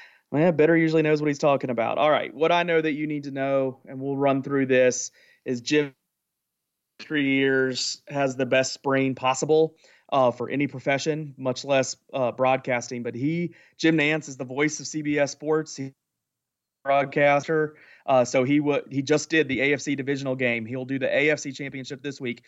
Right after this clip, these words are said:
He'll do the Super Bowl two weeks after that. Uh, and do the N C double A college basketball tournament in the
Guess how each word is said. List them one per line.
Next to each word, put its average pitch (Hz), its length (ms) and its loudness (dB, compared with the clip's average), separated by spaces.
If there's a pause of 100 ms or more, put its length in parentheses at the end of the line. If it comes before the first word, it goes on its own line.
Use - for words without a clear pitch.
(140)
He'll 139 120 -2
do 143 140 4
the 139 100 0
Super 151 320 0
Bowl 139 240 2
two 147 180 0
weeks 139 240 0
after 139 320 0
that. 139 360 2 (320)
Uh, 120 320 4
and 135 420 -6 (1300)
do 139 160 -2
the 131 580 0
N 160 260 2
C 156 220 0
double 143 260 2
A 139 80 4
college 139 240 2
basketball 135 300 0
tournament 208 380 0 (320)
in 135 200 2
the 120 140 6